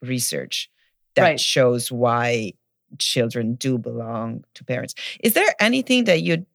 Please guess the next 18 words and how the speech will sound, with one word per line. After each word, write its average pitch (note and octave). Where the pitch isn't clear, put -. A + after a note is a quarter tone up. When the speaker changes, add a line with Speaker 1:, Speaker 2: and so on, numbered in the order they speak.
Speaker 1:
discovered D3
that C#3+
you C#3+
were C3+
not C3+
expecting C#3+
when C#3+
you C#3+
were C#3
writing C#3+
this C#3+
book? C#3
Like, C3
unexpected F3+
results C#3+
of C#3+
this C3+
research? -